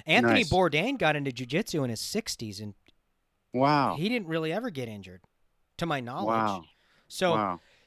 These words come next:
Speaker 1: yeah, you could, you could, there's a tenth, where, where are you living at now?
Speaker 2: I'm in, um, La Crescenta, so Los Angeles.
Speaker 1: Yeah, th-, there's a tenth Planet in Burbank.
Speaker 2: Cool.
Speaker 1: Yeah, you, you could ch-, check that out, and, uh,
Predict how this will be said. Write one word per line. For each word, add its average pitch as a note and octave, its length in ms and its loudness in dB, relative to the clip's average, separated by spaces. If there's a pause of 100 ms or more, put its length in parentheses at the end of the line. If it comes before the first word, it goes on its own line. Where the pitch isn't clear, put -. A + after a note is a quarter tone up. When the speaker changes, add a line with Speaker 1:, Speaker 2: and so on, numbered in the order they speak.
Speaker 1:
yeah, G3+ 180 2
you F3+ 240 -2
could, A3+ 240 -6 (100)
you E3+ 160 -8
could, G#3+ 180 -12 (220)
there's E3 160 0
a F3 60 -4
tenth, F#3+ 260 -4 (160)
where, F3 200 -2
where F3 160 -2
are - 20 2
you G#3 140 -2
living G3+ 220 -4
at G#3+ 120 -8
now? A#3 200 -8 (720)
Speaker 2:
I'm D#3 180 6
in, C3 220 4
um, G#2+ 240 -2
La G#2 160 0
Crescenta, G#2 500 -2
so A2 160 -2
Los G2+ 300 2
Angeles. F#2+ 560 -4 (100)
Speaker 1:
Yeah, G#3 320 0
th-, B2 240 -12
there's E3+ 160 -2
a D#3+ 80 -10
tenth F#3+ 320 -8
Planet F#3 480 -4
in D3 160 -8
Burbank. D#3 540 -6 (720)
Speaker 2:
Cool. - 280 4 (320)
Speaker 1:
Yeah, F#3 220 -4
you, C#3+ 240 -4
you C3+ 100 -14
could D#3 180 -6
ch-, - 100 -18 (100)
check - 280 -6
that E3+ 160 -2
out, E3+ 320 -2
and, C#3+ 280 -8
uh, B2+ 280 -6